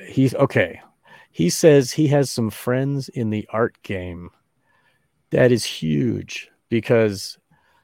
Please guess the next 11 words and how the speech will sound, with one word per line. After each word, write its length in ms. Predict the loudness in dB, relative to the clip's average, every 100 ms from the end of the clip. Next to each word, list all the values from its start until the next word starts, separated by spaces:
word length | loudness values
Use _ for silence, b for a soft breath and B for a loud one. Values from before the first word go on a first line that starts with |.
| _ _ _
uh, 480 | 2 2 2 -2 -4
we 280 | -4 -2 0
will 160 | 2 0
see 340 | -2 -2 0
later 500 | 2 4 4 2 0
that 340 | 0 0 -2 -8 _
art 460 | 6 6 4 -4 -20 _ _ _ _ _ _ _
plays 260 | 0 0
a 40 | 0
huge 260 | -2 -2
role 680 | -4 2 6 6 4 -2 -8